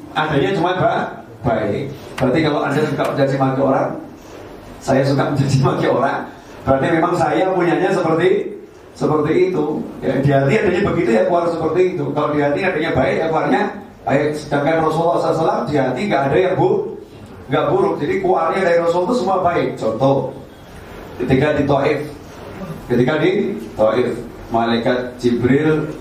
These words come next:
laporan, ini malaikat penjaga dua gunung minta izin mau ketemu, diizinkan ketemu. Kemudian malaikat dua gunung ini mengatakan, "Ya Rasulullah,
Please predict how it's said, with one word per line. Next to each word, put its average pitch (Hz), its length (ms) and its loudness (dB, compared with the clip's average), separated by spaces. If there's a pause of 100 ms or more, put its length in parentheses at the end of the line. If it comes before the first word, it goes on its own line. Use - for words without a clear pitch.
(400)
laporan, 120 640 0
ini 139 80 2
malaikat 120 560 0
penjaga 123 400 0
dua 120 160 2
gunung 127 480 2
minta 123 240 0
izin 131 480 0 (240)
mau 110 160 -2
ketemu, 120 400 2 (160)
diizinkan 120 640 2
ketemu. 110 400 0 (560)
Kemudian 127 400 4
malaikat 123 480 0
dua 120 160 4
gunung 123 320 2
ini 139 240 0
mengatakan, 123 640 2
"Ya 123 80 4
Rasulullah, 127 320 2